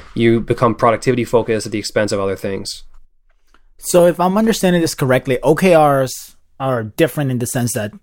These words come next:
Speaker 2: goal setting theory, we often apply it at the individual level, maybe at an individual person or individual team,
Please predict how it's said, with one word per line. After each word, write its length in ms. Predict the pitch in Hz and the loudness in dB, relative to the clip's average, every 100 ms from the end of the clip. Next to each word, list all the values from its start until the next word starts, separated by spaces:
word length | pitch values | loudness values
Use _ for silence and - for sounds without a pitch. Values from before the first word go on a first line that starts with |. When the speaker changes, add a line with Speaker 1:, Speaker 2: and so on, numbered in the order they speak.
| - 135 | -8 2
Speaker 2:
goal 240 | 170 208 | 4 4
setting 320 | - 139 123 | 4 0 0
theory, 520 | 104 113 107 107 104 _ - | -4 -6 -6 -8 -12 _ -2
we 160 | 139 | 4
often 300 | 151 139 143 | 4 2 -4
apply 300 | 120 - 123 | -6 -6 -4
it 40 | 120 | -6
at 120 | 104 | -6
the 100 | 117 | -6
individual 540 | 113 110 120 117 101 | -4 -4 -4 -4 -6
level, 340 | 92 76 78 110 | -10 -14 -16 -10
maybe 200 | 110 113 | -8 -8
at 80 | 113 | -8
an 100 | 107 | -8
individual 420 | 107 117 110 107 | -8 -8 -10 -6
person 440 | - 160 - 135 | 0 0 0 -6
or 80 | 113 | -6
individual 500 | 107 107 104 101 101 | -8 -8 -12 -14 -14
team, 460 | - 180 139 127 | -4 -2 0 -2